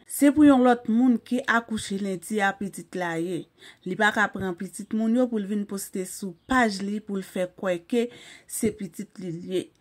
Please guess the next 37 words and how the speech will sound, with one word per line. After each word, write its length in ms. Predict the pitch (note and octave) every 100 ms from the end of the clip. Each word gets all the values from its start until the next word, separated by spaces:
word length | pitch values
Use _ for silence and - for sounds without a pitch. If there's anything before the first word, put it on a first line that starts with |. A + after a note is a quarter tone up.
| - - _
Li 240 | F#3 F3
ka 220 | - C4+
konprann 420 | C4+ D4 C#4+ F3+ F3+
ke 280 | - C4 C4+ - _ -
li 180 | G3 B3+
pa 220 | C#4+ C4+ - _ _ _ _ _ _ _ -
poste 460 | D4 C#4+ - D#4+ D4+
pitit 320 | B3+ - -
la, 220 | G#3+ G#3+ -
men 340 | F#3 G#3+ A#3
pa 220 | - B3 A3
ba 220 | A3 G#3+
yo. 380 | G3 G#3+ A#3+ A#3+ - - - -
An 160 | G3 G#3
pakèt 480 | A3 A3 B3+ C4
foto 460 | - - B3+ B3 A#3
pou 160 | A#3 A3
y 60 | G#3
ap 140 | -
touble 460 | G#3+ G#3+ A#3 F#3+ G3+
yo, 160 | G#3 A3+
pou 220 | G#3+ G3+
yo 100 | G3
fè 220 | - A3
konnen 400 | G#3+ G#3 G3 F3+
ke 160 | - A3
se 240 | A3 F#3+
pitit 320 | F3 F#3 F#3+ D#3+ -
pa 140 | G#3+ F#3+
l 80 | E3+
yo 160 | F3 D#3+
ye. 220 | F#3+ A3+ - _ _ - - - - _
El 160 | B3 C#4 C4+
pale 320 | C#4 B3+ A#3+
de 160 | G3 -
atis 400 | G3+ G3 D4 D4+ -
sa 500 | - B3+ A#3 A#3+